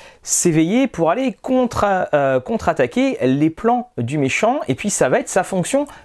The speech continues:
première. Euh, Batman attend tranquillement en train de taper le carton avec Robin que le bat signal, euh, se,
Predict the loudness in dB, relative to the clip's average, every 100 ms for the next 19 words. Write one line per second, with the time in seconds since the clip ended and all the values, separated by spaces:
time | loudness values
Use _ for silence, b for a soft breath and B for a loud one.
0 | _ 0 2 2 0 B B B 0 2
1 | 2 2 2 0 0 0 0 0 0 0
2 | -2 -6 -2 0 2 2 0 -2 -2 -2
3 | -2 -2 -2 0 -2 0 0 0 0 0
4 | 2 2 2 2 2 0 -2 0 2 2
5 | 2 2 0 -2 0 2 0